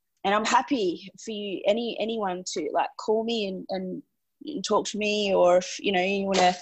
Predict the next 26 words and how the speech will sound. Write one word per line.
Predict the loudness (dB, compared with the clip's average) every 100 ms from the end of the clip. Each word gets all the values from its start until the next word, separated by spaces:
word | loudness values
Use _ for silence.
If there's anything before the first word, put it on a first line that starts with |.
| -14 -20 _ _ -2
ask | 0 0 2
Lisa | 2 4 0
to | 0 -4
talk | 0 2 2
with | 0 -4
me, | -4 -2 0
or | 0 0 -2 0
however, | 2 4 6 6 6 2 _ _ _ _ _ _ _ _
if | -10
you've | -8 -4
got | -4 0
worries | 0 2 0 -2
and | -8 -8
fears | -6 -4 -4 -4
and | -6 -8
you | -2
don't | 0 0
know | -2 0
what | 0
it | -2
looks | -4 -4 2
like | 4 4 0 _ _
to | -8
go | -2 -4
from | -4 -10
a | -8 -10